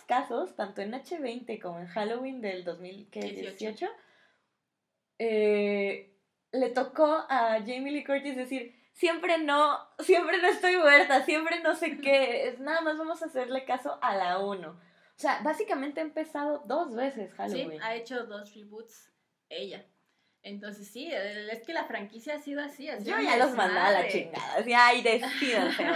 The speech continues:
Speaker 2: <laughs> Y, y aquí es curioso, porque esta de H veinte, Jamie Lee Curtis acepta hacerla porque dice, "Ya pasó mucho tiempo". Y
Speaker 1: Ya
Speaker 2: va
Speaker 1: se le
Speaker 2: a
Speaker 1: olvidó la
Speaker 2: va a
Speaker 1: gente.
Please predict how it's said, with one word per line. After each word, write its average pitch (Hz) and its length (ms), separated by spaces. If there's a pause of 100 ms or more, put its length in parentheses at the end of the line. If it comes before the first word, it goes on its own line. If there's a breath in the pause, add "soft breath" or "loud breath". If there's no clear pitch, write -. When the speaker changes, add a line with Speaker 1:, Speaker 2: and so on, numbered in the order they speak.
(120)
Speaker 2:
<laughs> - 260 (600 loud breath)
Y, 262 380
y 262 60
aquí 269 340
es 320 160
curioso, 370 320
porque 233 200
esta 294 180
de 311 80
H 285 200
veinte, 254 380
Jamie 254 240
Lee 262 140
Curtis 226 340
acepta 208 400
hacerla 220 360
porque 196 220
dice, 190 380
"Ya 220 140
pasó 247 200
mucho 202 220
tiempo". 202 260 (800)
Y 220 60
Speaker 1:
Ya 220 80
Speaker 2:
va 202 60
Speaker 1:
se 254 80
le 226 60
Speaker 2:
a 208 40
Speaker 1:
olvidó 190 260
la 208 140
Speaker 2:
va 226 140
a 233 60
Speaker 1:
gente. 294 60